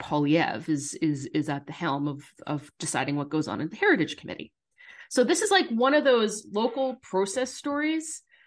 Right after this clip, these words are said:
that was initially only interesting to nerds and now has a potential to just blow up in everybody's face.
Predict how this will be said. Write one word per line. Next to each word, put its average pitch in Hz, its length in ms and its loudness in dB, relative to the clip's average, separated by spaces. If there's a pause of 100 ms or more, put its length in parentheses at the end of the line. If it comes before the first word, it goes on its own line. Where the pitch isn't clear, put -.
(160)
that - 260 -2
was 180 280 2
initially 240 500 2
only 226 300 0
interesting 233 460 -6
to - 100 -8
nerds 175 800 -4 (540)
and 196 200 2
now 196 260 4
has 196 460 0
a - 60 -4
potential 170 520 -4
to 165 140 -10
just 160 460 -4 (300)
blow 175 560 4
up - 320 -4 (640)
in 185 120 -2
everybody's 147 580 -2
face. - 480 -14